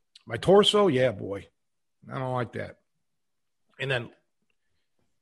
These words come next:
you gotta think after it's all over and done with how lucky you, how foolish they were,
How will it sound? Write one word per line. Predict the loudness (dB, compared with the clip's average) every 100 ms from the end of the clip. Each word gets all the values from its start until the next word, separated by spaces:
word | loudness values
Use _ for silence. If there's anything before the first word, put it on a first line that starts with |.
| _
you | -6 0
gotta | 4 4 2
think | 0 -4 -4 -4
after | -2 0 0
it's | 0 4
all | 4 4
over | 2 -2
and | -2
done | 0 0
with | -2
how | -4 -4
lucky | -6 -10 -10
you, | -8 -8 -2
how | 2 2
foolish | 2 4 4 4
they | 6 6
were, | 6 0